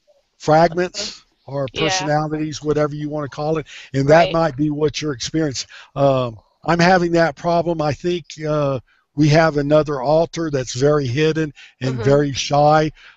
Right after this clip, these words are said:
Speaker 1: uh,
Speaker 2: Mm-hmm.
Speaker 1: that doesn't wanna come out. It doesn't seem the others in the system are
Speaker 2: Mm-hmm.
Speaker 1: aware of this individual.
Speaker 2: Hmm.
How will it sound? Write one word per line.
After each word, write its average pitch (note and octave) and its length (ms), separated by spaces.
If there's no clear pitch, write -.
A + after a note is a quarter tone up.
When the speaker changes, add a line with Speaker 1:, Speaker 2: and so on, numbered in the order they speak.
Speaker 1:
uh, B2+ 300
Speaker 2:
Mm-hmm. A2+ 60
Speaker 1:
that A#2 140
doesn't D3 300
wanna D3 260
come D3+ 240
out. E3 240
It B2+ 100
doesn't D#3+ 320
seem E3+ 440
the C#3 120
others D#3+ 320
in E3+ 120
the C#3 100
system C#3 680
are C3+ 420
Speaker 2:
Mm-hmm. A#2 100
Speaker 1:
aware D#3 500
of C#3 200
this D3 220
individual. B2+ 720
Speaker 2:
Hmm. G3+ 180